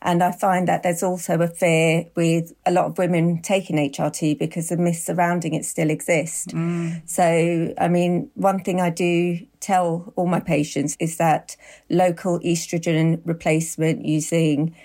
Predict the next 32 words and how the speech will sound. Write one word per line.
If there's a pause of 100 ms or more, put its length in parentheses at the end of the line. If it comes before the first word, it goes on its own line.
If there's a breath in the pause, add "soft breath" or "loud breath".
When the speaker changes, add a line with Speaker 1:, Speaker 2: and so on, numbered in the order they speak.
(180 loud breath)
Speaker 1:
pessaries
or
creams
vaginally (400 loud breath)
does
not
increase
your
risks
that
they
worry
about.
So
the
risk
of
breast
cancer,
which
is
Speaker 2:
Yes.
Speaker 1:
largely
overstated
anyway,
even
with
systemic
H
R
T, (340 loud breath)
and